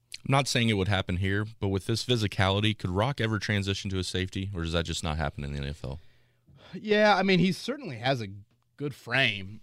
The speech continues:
Speaker 2: Um, I feel like he's a good tackler in space, but it's just like, what, doesn't he get lost in the shuffle there too?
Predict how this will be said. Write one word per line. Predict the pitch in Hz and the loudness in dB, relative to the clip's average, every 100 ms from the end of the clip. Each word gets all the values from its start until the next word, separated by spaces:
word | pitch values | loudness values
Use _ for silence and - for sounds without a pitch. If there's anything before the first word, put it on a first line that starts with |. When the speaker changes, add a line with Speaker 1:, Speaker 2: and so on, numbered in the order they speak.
| - | -18
Speaker 2:
Um, | 104 101 101 104 104 104 - _ _ _ _ _ _ 151 | -18 -16 -14 -12 -12 -14 -20 _ _ _ _ _ _ -10
I | |
feel | 139 143 | -6 -4
like | |
he's | 123 113 | -2 0
a | |
good | 117 110 | 2 2
tackler | 110 117 - 107 107 - _ _ _ | 4 4 2 -2 -4 -6 _ _ _
in | 110 101 | -14 -14
space, | - 104 104 120 - | -12 -8 -8 -8 -10
but | - 104 101 - _ _ _ _ | -8 -6 -8 -12 _ _ _ _
it's | 127 | -4
just | 151 131 | -2 0
like, | 135 | 2
what, | 117 113 101 110 107 | 2 0 -2 -8 -6
doesn't | 127 123 | -2 0
he | 127 | 0
get | 120 | 0
lost | 110 120 - | 0 -2 -2
in | |
the | 110 | -2
shuffle | 123 113 101 | 0 0 0
there | 107 113 | -2 -2
too? | - 117 120 | 0 0 0